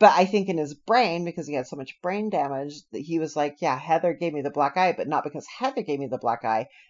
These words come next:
Heather dying gave me the black eye." Does that make sense?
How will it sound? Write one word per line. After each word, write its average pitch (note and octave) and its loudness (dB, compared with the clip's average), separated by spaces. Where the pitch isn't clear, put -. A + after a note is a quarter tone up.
Heather D#3 4
dying E3+ 4
gave C#3 0
me C3 -4
the A#2 -8
black A2 -4
eye." - -10
Does - -14
that A3 4
make E3 -4
sense? E3 -6